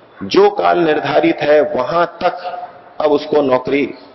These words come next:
पक्की हो गई है, स्थायी हो गई है। तो एक लंबे काल के लिए, निश्चित काल तक के लिए यदि नौकरी रहे, तो हम स्थायी नौकरी कह देते हैं। इसी प्रकार से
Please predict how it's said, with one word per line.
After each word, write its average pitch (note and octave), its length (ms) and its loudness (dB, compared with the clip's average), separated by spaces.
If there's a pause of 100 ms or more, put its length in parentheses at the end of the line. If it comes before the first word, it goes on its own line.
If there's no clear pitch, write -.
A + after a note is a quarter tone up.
(240)
पक्की C3 280 0
हो A#2 180 2
गई A#2 160 0
है, A#2+ 220 2
स्थायी C#3+ 400 -2
हो A#2 160 -2
गई F2+ 180 0
है। - 140 -10 (1600)
तो F#3+ 60 0
एक G#3 140 4
लंबे E3 380 2
काल D#3 280 0
के C#3+ 160 -4
लिए, D#3 220 4
निश्चित C#3+ 460 0
काल D3+ 240 2
तक - 300 -8
के C3+ 100 0
लिए C#3+ 320 2
यदि C#3 140 0
नौकरी C3 380 0
रहे, B2+ 300 2
तो C#3 120 -4
हम C3 220 -2
स्थायी C3+ 360 -2
नौकरी B2+ 340 0
कह A#2+ 280 -4
देते B2 280 0
हैं। G2+ 200 -6 (1000)
इसी A3 200 0
प्रकार E3+ 460 0
से E3 300 -2